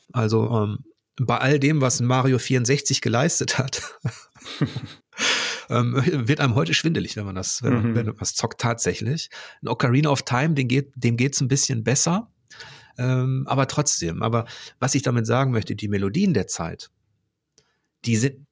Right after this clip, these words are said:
Speaker 1: äh, Melodien altern nicht.
Speaker 2: Mhm.
Speaker 1: Das, das finde ich auch ganz faszinierend aus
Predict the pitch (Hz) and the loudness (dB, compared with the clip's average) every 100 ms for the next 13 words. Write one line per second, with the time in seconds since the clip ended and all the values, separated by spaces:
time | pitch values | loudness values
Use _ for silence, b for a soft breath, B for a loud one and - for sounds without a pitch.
0 | _ _ - 120 120 165 135 165 - 190 | _ _ -2 2 4 4 2 0 2 0
1 | 214 90 160 - - - _ _ _ - | -2 -4 -6 -10 -14 -20 _ _ _ 0
2 | 123 113 107 107 131 123 147 - 165 139 | 0 0 -4 -4 -4 0 0 2 0 0
3 | 123 127 160 - 147 - 131 120 151 135 | 0 2 0 0 0 0 0 2 2 2
4 | 123 - - | 0 -2 -4